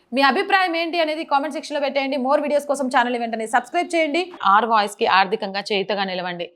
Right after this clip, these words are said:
దయచేసి మీరు చేసే చిన్న సహాయం ఈ ఛానల్ని ముందుకు తీసుకెళ్లాలనే మా కలను సాకారం చేసుకోవడానికి, ఆ, సపోర్ట్ చేసిన వాళ్ళు అవుతారు, చేస్తారని ఆశిస్తున్నాం.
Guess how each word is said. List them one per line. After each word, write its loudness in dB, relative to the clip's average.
దయచేసి 4
మీరు 2
చేసే 4
చిన్న 2
సహాయం 0
ఈ -4
ఛానల్ని -2
ముందుకు -2
తీసుకెళ్లాలనే 0
మా 0
కలను -2
సాకారం 4
చేసుకోవడానికి, -2
ఆ, 2
సపోర్ట్ 4
చేసిన 2
వాళ్ళు 2
అవుతారు, -2
చేస్తారని 2
ఆశిస్తున్నాం. -4